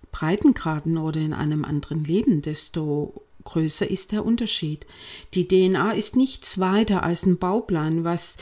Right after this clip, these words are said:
wir darin aufgezeichnet finden, muss nicht zwingend dann in die Tat umgesetzt werden. Und jedes Gen trägt in sich das Potenzial, aufgrund seiner Umwelt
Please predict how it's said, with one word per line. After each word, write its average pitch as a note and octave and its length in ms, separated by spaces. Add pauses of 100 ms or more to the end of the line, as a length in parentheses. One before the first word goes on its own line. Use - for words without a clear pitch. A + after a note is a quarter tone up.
(160)
wir F#3+ 160
darin E3+ 380
aufgezeichnet G#3+ 1120
finden, G#3+ 420
muss F3+ 300
nicht F3+ 240
zwingend F3+ 480
dann F3 260
in E3+ 200
die F3 100
Tat D#3 380
umgesetzt G#3+ 640
werden. E3+ 340 (840)
Und F#3+ 180
jedes C#4 600
Gen F3 360
trägt G#3 400
in F#3+ 200
sich - 400
das - 260
Potenzial, F#3 1000
aufgrund A#3+ 640
seiner G#3 720
Umwelt E3+ 640